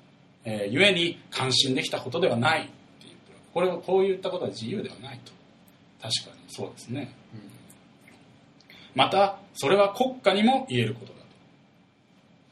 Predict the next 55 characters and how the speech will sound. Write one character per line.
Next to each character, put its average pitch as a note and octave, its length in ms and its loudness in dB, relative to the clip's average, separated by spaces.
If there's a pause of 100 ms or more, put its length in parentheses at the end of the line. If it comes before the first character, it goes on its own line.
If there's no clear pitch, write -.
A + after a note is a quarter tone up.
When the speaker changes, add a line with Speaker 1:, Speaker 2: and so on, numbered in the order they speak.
(720)
Speaker 1:
日 D#3 100 -4
本 G3 220 4
は C#3 160 6
ア F#3+ 40 6
ジ F#3 140 4
ア C#3 60 2
の A#2+ 100 0
外 C3 300 0
れ D#3+ 140 4
の F3 220 0
島 D#3 280 2
国 A#2+ 200 0
で A#2+ 140 2
昔 A#2 340 0
か D#3 120 0
ら E3 80 2
自 A#2+ 180 -2
給 F#3 200 2
自 F#3 220 0
足 F3 320 -4
を D3 80 -2
し - 80 -2
て - 120 -6
き - 80 -10
た。 - 100 -14 (400)
し - 80 -4
か D#3+ 120 0
し、 D3+ 380 2
寛 D3 220 2
永 C#3 180 2
六 C#3 220 0
年 C#3+ 200 0
に E3+ 200 -2 (140)
ア A#2+ 80 -2
メ C3+ 100 0
リ C#3+ 80 0
カ C#3 120 2
人 A2+ 180 -2
が G#2+ 100 -8
来 - 100 -12
て D#3+ 140 2
貿 A#2+ 200 0
易 A#2+ 180 0
が A#2 80 -2
始 A#2 180 -6
ま A#2 100 0
り、 D#3 160 -6
今 C#3+ 120 -2
日 A2 100 -6
に A2 80 -8
至 A2+ 160 -8
る。 G#2 60 -10 (760)
開 C#3 260 2
港 C#3 240 2
後、 D#3+ 300 2